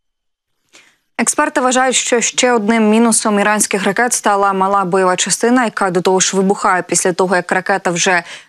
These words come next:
не просто зіштовхнулася із землею, а встигла у неї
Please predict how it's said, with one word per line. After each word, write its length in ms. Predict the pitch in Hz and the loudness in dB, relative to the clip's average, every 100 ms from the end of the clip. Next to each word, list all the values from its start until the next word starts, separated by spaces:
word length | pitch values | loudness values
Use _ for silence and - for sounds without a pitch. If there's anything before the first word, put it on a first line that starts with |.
| - | -2
не 140 | 202 | -2
просто 400 | 175 285 285 254 | 0 -2 -2 -2
зіштовхнулася 840 | 185 196 - 214 - 220 185 180 180 | 0 -2 0 -2 0 0 0 0 0
із 120 | 175 | 2
землею, 460 | 190 180 202 285 | 0 0 0 2
а 160 | 277 196 | 0 -2
встигла 440 | 196 - 214 262 | -6 -4 -2 0
у 100 | 262 | 2
неї 440 | 185 190 233 226 | 2 2 2 2